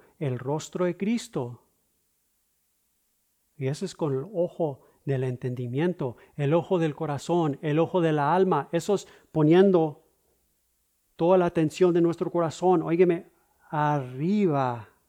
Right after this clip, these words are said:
Después puede estar pasando en lo natural lo que se pase. Podemos estar mirando con ojo natural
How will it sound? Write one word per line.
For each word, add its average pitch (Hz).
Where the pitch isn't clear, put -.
Después 143
puede 156
estar 202
pasando 180
en 143
lo 143
natural 147
lo 147
que 160
se -
pase. 156
Podemos 170
estar 185
mirando 180
con 170
ojo 180
natural 175